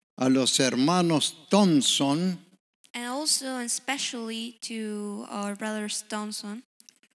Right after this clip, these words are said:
Speaker 1: Margaret Davy de Ottawa, Canadá,
Speaker 2: Margaret and David from Ottawa, Canada,
Speaker 1: a los hermanos de Estados Unidos,
Speaker 2: to our brothers in the United States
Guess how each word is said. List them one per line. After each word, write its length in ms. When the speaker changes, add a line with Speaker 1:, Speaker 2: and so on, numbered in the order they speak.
Speaker 1:
Margaret 420
Davy 960
de 680
Ottawa, 600
Canadá, 800
Speaker 2:
Margaret 520
and 140
David 380
from 320
Ottawa, 420
Canada, 520
Speaker 1:
a 80
los 240
hermanos 920
de 120
Estados 560
Unidos, 800
Speaker 2:
to 220
our 180
brothers 520
in 80
the 80
United 440
States 760